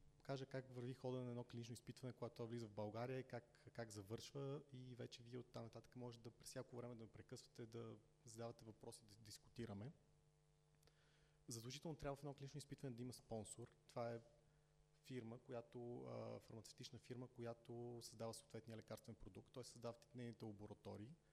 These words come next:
преминава на, както професор Гетов ви запозна, предклинични изследвания. Те са върху, те са първо биохимични, клетъчни, а, животни и вече като стигнат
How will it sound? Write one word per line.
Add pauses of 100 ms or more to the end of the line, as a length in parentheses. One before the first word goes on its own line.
(280)
преминава (160)
на, (260)
както
професор
Гетов
ви
запозна, (540)
предклинични
изследвания.
Те
са
върху, (240)
те
са
първо
биохимични,
клетъчни, (680)
а,
животни
и
вече
като
стигнат